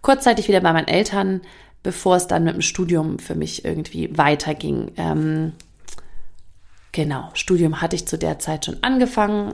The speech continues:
aber dann eben Ausland, im Ausland eben gewesen bei meinem Freund und so weiter. Auf jeden Fall hat mir eine Freundin damals das Buch The Secret gegeben. Und ich glaube, und das habe ich auch, ähm, im Live von einigen von euch gehört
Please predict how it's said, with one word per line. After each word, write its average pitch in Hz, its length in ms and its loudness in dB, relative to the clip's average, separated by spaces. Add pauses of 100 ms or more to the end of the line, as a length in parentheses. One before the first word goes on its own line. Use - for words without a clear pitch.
(120)
aber 165 300 -2
dann 156 280 -4
eben 160 200 -8
Ausland, 156 320 -6
im - 120 -4
Ausland 156 300 -2
eben - 140 -2
gewesen 151 380 -4
bei 160 160 -6
meinem 160 240 -6
Freund 151 380 -6
und 151 120 -2
so - 120 -6
weiter. - 260 -8 (1300)
Auf 269 240 6
jeden 403 400 8
Fall 170 580 2
hat 247 240 0
mir 262 280 2
eine 220 240 2
Freundin 269 560 6
damals 208 640 2
das 175 200 -2
Buch 247 360 -4 (180)
The 202 80 2
Secret - 560 -4
gegeben. - 500 -6 (100)
Und 175 120 -2
ich 180 100 -8
glaube, 269 400 6
und 226 100 -2
das 190 100 -4
habe 190 120 0
ich - 140 -4
auch, - 320 -8
ähm, 175 480 -6 (240)
im 185 160 -2
Live 185 340 2
von 240 180 0
einigen 220 340 2
von - 240 -4
euch 202 280 -2
gehört 196 540 -2